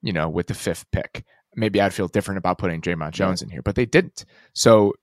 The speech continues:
Speaker 1: what they're putting on him and the weight he has to carry to lift that entire group, that's why he's the answer to me. Like, I think there are so many good players in the secondary outside of Devin Witherspoon that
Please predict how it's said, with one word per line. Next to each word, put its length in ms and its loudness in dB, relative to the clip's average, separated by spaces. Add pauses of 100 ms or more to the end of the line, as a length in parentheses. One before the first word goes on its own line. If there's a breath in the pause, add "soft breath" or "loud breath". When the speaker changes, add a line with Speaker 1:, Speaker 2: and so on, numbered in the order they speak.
(340)
Speaker 1:
what 280 0
they're 160 4
putting 440 0
on 260 -2
him 340 -8
and 140 -8
the 60 -4
weight 320 -8
he 160 -14
has 280 -6
to 80 -12
carry 400 -2
to 140 -6
lift 380 -6
that 200 0
entire 360 -4
group, 340 -2 (240 soft breath)
that's 200 6
why 160 4
he's 240 -6
the 140 -6
answer 240 -12
to 140 -18
me. 100 -12 (260 soft breath)
Like, 100 2
I 80 8
think 160 -2
there 100 4
are 40 4
so 220 0
many 160 -4
good 220 -2
players 300 2
in 80 -8
the 60 -2
secondary 500 0
outside 460 2
of 60 0
Devin 240 -4
Witherspoon 500 -6
that 160 -4